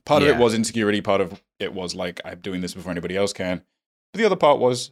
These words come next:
Speaker 1: "I want to be the funny guy," and it works.
Speaker 2: Oh,
Speaker 1: "I want
Speaker 2: yeah.
Speaker 1: to be the
Speaker 2: I
Speaker 1: family
Speaker 2: mean,
Speaker 1: guy."
Speaker 2: yeah, you, you're pressing buttons, and you're like, "What button makes people laugh?" And you're like, "Okay, I'll
Speaker 1: Sure.
Speaker 2: keep pressing this one."
Speaker 1: Yeah, square
Speaker 2: Um,
Speaker 1: peg, square hole, whatever. I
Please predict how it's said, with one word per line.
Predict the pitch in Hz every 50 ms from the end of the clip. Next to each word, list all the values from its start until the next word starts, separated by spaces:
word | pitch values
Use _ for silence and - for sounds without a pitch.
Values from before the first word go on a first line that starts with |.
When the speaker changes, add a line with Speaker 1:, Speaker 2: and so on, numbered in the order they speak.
| _ _ -
Speaker 1:
"I | 107
want | 107 113 117 117 110
to | - 120
be | 101 107 104 107
the | 95 107 107
funny | - - 87 87 87 85
guy," | 82 85 85 85 87 101 - - _ _ _ _ -
and | 92 92
it | 98 -
works. | 92 90 85 82 87 90 - - - - - -
Speaker 2:
Oh, | 180 175
Speaker 1:
"I | 147
want | 120 110 117
Speaker 2:
yeah. | 123 113
Speaker 1:
to | -
be | -
the | - -
Speaker 2:
I | - 127
Speaker 1:
family | 131 131 131 131
Speaker 2:
mean, | 120 110
Speaker 1:
guy." | 92 82 82 85 98 - _ _ _ _ _ _ _ _ _ _
Speaker 2:
yeah, | 120 131 131 143 151 151 127
you, | 113 110 113 131 139 120
you're | 110 117 127 143 135 127 123
pressing | - - - 156 143 - - 131 120
buttons, | 110 - 131 127 - 98 101 98 95 -
and | 113 101
you're | 101 101
like, | 98 92 90 -
"What | 117 117 107
button | 92 117 107 104 107
makes | 107 104 95 -
people | - 110 92 - 95
laugh?" | 95 98 98 90 82 -
And | 98 95
you're | 98 92
like, | 90 -
"Okay, | 101 95 - 98
I'll | 87 87
Speaker 1:
Sure. | 104 98
Speaker 2:
keep | 92 92 -
pressing | - 104 95 - - 90 92
this | 98 - - -
one." | 65 57 - _ _ _ _ _ _ _ _ _ _
Speaker 1:
Yeah, | 123 104 85
square | - - 113 110 104 104
Speaker 2:
Um, | 95
Speaker 1:
peg, | 98 98 95 95
square | - - 107 92 90
hole, | 85 90 90 90 90 90 90 _
whatever. | - 92 92 90 90 87 82 90
I | 90